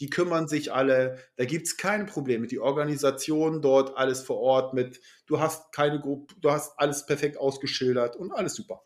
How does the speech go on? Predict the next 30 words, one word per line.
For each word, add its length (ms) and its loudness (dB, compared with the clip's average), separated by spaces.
alles 220 -2
super. 260 -12
Und 180 -4
der 200 2
N 100 2
D 100 -2
S 160 -4
B, 200 0
ne, 280 -2
der, 260 0
die 100 0
haben 560 -2
keine 420 -2
Scheiben 440 -2
mitgebracht, 520 -4
also 180 -4
keine 240 -4
Auflagen. 680 -4
Der 100 -2
guckt 220 -8
dann 160 0
so 180 0
irgendwie, 360 -4
ja, 240 4
so 80 -6
ein 60 -6
paar 140 -4
Auflagen 420 -2
sind 160 -6
durchschossen. 580 -4